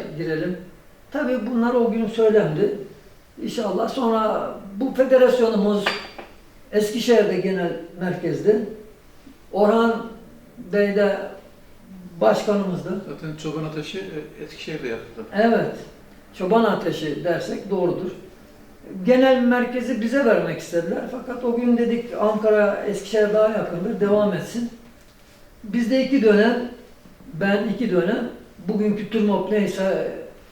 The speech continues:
Speaker 1: o günde federasyondu. Ee, ve ilk federasyonda bizi memnun eden ve üç bin beş yüz altmış sekizin ayak sesi dediğimiz Bursalı olan,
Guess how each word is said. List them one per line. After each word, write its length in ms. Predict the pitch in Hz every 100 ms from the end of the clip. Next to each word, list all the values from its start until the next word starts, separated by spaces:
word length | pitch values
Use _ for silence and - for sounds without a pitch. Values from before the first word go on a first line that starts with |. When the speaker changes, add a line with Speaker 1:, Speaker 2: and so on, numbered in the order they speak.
| -
Speaker 1:
o 140 | 208
günde 360 | 185 180 214 226 - - -
federasyondu. 760 | 240 247 220 170 160 156 202 - - - - - - - - - 226
Ee, 320 | 214 208 208 185
ve 260 | 269 240 294
ilk 300 | - - -
federasyonda 1000 | 247 254 254 254 254 247 262 269 269 - - - - _ - - - -
bizi 520 | 180 208 208 262 247 220
memnun 340 | 240 262 247
eden 420 | 214 190 208 208 - 156 151
ve 460 | 202 208 208 - - -
üç 200 | 202 233
bin 60 | 240
beş 160 | 254
yüz 120 | 247 226
altmış 260 | 220 214
sekizin 360 | - 214 214 240 -
ayak 280 | 220 247 240
sesi 360 | 202 170 151
dediğimiz 600 | 175 180 185 254 - - - - - - - - - - -
Bursalı 500 | 208 277 - 208 196
olan, 540 | 190 196 202 226 -